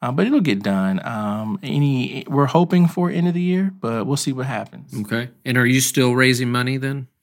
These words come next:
Speaker 1: Yeah, so our, uh, city match, uh, we have twenty-four thousand dollars left, and we will be done with that. Um, the, the,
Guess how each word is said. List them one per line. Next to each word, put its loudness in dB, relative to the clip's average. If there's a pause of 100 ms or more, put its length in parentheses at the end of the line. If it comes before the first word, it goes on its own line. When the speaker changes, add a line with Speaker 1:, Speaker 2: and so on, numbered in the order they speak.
(320)
Speaker 1:
Yeah, 2
so -2
our, 2
uh, 2
city 6
match, -2
uh, -6
we -4
have -2
twenty-four -2
thousand 0
dollars -2
left, -4
and -4
we -2
will -4
be -4
done 0
with -8
that. -4 (500)
Um, -2 (100)
the, -2
the, -6